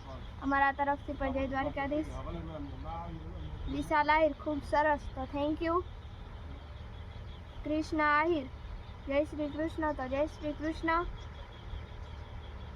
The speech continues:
શામજીભાઈ આહિર, જય માતાજી ભાઈ. તો જય માતાજી. શામજીભાઈ આહિર, રાજેશભાઈ, ટ્રેક્ટર જૂનું થઈ ગયું છે હવે. તો એનો જવાબ આપીને પપ્પા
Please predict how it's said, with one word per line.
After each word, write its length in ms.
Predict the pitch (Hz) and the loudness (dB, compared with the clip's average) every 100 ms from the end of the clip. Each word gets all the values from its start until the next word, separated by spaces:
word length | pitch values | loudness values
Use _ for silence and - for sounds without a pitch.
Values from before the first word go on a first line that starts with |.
| - - | -12 -4
શામજીભાઈ 580 | - 277 294 311 294 294 | 4 4 6 4 6 8
આહિર, 300 | 294 302 320 247 | 10 8 6 2
જય 160 | 277 277 | 0 4
માતાજી 480 | 277 285 302 277 | 4 4 2 2
ભાઈ. 200 | 285 269 | 0 -2
તો 120 | 262 247 | -2 -4
જય 200 | 247 262 | -2 -2
માતાજી. 560 | 269 269 294 294 320 330 - - - - - - - - - - - - - - - - - - - - - - - - | -2 -2 -2 0 0 -2 -6 -10 -10 -10 -10 -10 -10 -10 -10 -10 -10 -10 -10 -10 -10 -10 -10 -10 -10 -10 -10 -10 -10 -6
શામજીભાઈ 600 | - 302 294 302 285 285 | 2 2 4 4 6 8
આહિર, 300 | 285 330 302 247 - 262 | 8 6 2 -2 -8 -2
રાજેશભાઈ, 500 | 269 285 311 320 294 | 0 2 2 4 2
ટ્રેક્ટર 420 | 277 294 - 311 | 2 0 2 -2
જૂનું 340 | 254 285 311 | 2 2 2
થઈ 240 | 294 294 294 | 2 0 4
ગયું 300 | 294 - 285 | 6 6 2
છે 120 | - | 2
હવે. 220 | 170 240 - - - - - - - - - | 0 0 -6 -8 -10 -10 -10 -10 -10 -10 -2
તો 60 | |
એનો 500 | 262 269 302 311 302 | 2 4 6 8 8
જવાબ 440 | 302 302 302 294 269 | 8 10 10 8 4
આપીને 380 | 277 294 277 277 | 2 4 2 2
પપ્પા 520 | 262 277 269 269 | -2 2 6 6